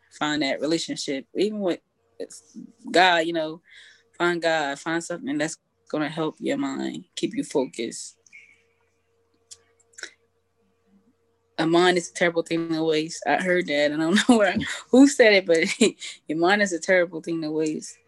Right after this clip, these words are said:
So, um, you always gotta keep your mind going, like,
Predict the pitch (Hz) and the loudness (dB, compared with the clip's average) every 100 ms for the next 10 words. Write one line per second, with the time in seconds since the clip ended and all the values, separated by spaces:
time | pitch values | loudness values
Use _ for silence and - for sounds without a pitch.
0 | _ _ - - - 165 156 160 175 170 | _ _ -18 -4 2 4 4 4 4 4
1 | 160 156 165 - 180 170 202 240 202 185 | 2 -2 -8 -2 2 6 8 8 6 6
2 | 185 180 175 - - 208 202 165 160 165 | 6 4 2 -6 -6 -6 0 -2 0 -2
3 | 160 151 156 220 156 156 - 143 143 | 0 -2 -2 0 0 -2 -4 -4 -6